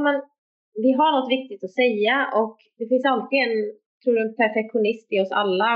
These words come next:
och speciellt i mig i, i mitt yrke. Eh, men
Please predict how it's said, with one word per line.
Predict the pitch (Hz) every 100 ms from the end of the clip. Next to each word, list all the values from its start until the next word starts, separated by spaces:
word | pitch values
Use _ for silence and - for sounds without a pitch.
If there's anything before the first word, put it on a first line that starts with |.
| 220
och | 208 202 -
speciellt | 208 240 247
i | 220 190
mig | 247 226
i, | 208 196 208
i |
mitt | 202 196 220
yrke. | 180 - 214 220 - _ _ _ _ -
Eh, | 190 180 180 180 180 _
men | 202